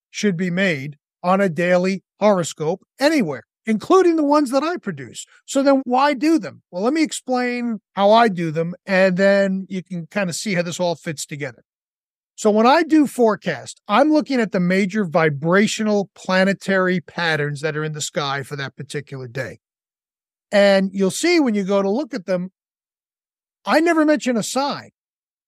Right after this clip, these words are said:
You know, I cringe sometimes when I say, "Well, uh, these four signs are gonna experience this." They're, they're talking about maybe, you know, all the, the, the mutable signs or all the cardinal, and these five s-, it's like,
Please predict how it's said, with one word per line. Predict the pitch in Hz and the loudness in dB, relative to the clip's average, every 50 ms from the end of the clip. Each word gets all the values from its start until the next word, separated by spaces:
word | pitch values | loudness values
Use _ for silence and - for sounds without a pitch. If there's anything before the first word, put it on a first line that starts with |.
| _ _ _ _ - | _ _ _ _ 0
You | 208 | 2
know, | 202 | 2
I | 220 | 2
cringe | - - - - 302 330 330 302 269 254 233 196 - - | 0 -2 -4 -2 0 0 0 0 0 0 -2 -2 -4 -2
sometimes | - 247 233 208 220 220 208 180 | -2 -2 -2 -2 -2 -4 -2 -2
when | 208 202 | -4 -4
I | |
say, | 175 - 196 | -4 0 2
"Well, | 175 202 269 277 254 233 202 - _ _ _ _ - | 4 6 6 6 6 4 2 -2 _ _ _ _ -4
uh, | 180 180 180 175 180 165 156 | 0 2 2 2 2 0 0
these | 170 262 320 339 247 | 2 4 4 4 4
four | - - 294 302 302 285 | 0 -4 -4 -2 -2 -2
signs | - - 277 277 277 269 277 269 214 | 0 0 2 2 4 4 2 2 0
are | 233 | 0
gonna | 214 226 214 196 | -2 -2 -2 -4
experience | - - - - 247 233 240 233 220 190 - | -6 -8 -4 0 0 2 2 2 0 -2 -2
this." | - 175 208 220 180 143 110 - | -2 2 2 4 4 2 -2 -6
They're, | 175 170 175 | -6 -6 -6
they're | 170 160 185 170 | -6 -6 -6 -4
talking | - 202 202 190 - 208 196 | 0 2 2 2 2 0 0
about | 180 180 180 175 170 | 0 2 0 0 0
maybe, | 180 180 180 160 185 180 175 165 - | 0 0 0 0 -2 -2 -4 -6 -6
you | 180 165 | -4 0
know, | 165 160 | 0 2
all | 156 160 165 175 165 | 4 4 4 4 4
the, | 170 165 165 - | 2 -2 -4 -6
the, | 175 170 170 160 160 156 - | -6 -2 0 0 0 -2 -4
the | - 170 165 | -4 -2 -2
mutable | 147 156 175 190 208 196 175 156 165 143 | 0 2 2 4 4 4 2 0 -2 -8
signs | - - - 160 143 135 127 127 123 127 | -8 -6 -6 -6 -4 -6 -10 -12 -12 -8
or | 139 156 | -6 -4
all | 170 | -4
the | 170 | -4
cardinal, | 165 - - 190 190 190 185 175 170 151 - _ _ _ _ - | -6 -6 -2 0 0 0 0 -4 -8 -10 -12 _ _ _ _ -10
and | 156 160 151 | -8 -4 0
these | 208 285 311 277 - | 2 2 2 2 2
five | - - 254 254 262 254 | 0 2 4 4 4 2
s-, | - - - _ _ _ _ _ _ - | 0 -4 -10 _ _ _ _ _ _ -6
it's | 233 - - 240 | -4 -4 0 2
like, | 240 233 226 202 - | 2 2 2 0 -4